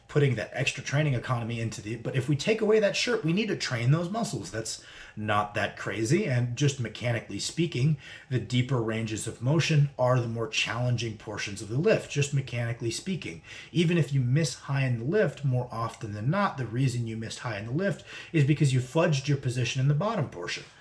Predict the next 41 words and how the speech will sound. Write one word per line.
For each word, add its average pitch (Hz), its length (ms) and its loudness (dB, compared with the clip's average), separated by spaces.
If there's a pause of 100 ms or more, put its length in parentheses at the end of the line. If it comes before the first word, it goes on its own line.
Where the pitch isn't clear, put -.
(280)
um, 113 240 0
to 127 100 -2
get 127 200 0
the - 60 -2 (100)
bar 113 120 2
moving. 117 360 2
So 120 180 -4
someone 147 260 4
who 127 60 4
misses 127 380 4
at - 120 -6
lockout, 139 540 0 (340)
uh, - 60 -14 (480)
off - 220 4
the 139 140 -2
ground 185 200 4
is 123 140 4
the 123 60 -4
mechanically 147 600 -2
difficult 139 540 -2
part 147 240 2
of - 80 -4
the - 60 -10 (160)
lift, 147 240 -2 (280)
but 135 300 0
you 123 120 2
let 139 280 2
your 113 80 -2
back 151 280 0
round 131 360 2
to 131 100 -2
get 117 240 -2
your, 120 60 -2
so, 123 180 -4
like, 101 220 -8
your 104 120 -6
arms 117 360 0
a 113 40 -4
little 104 160 -6
bit 104 160 -6
longer, 151 640 4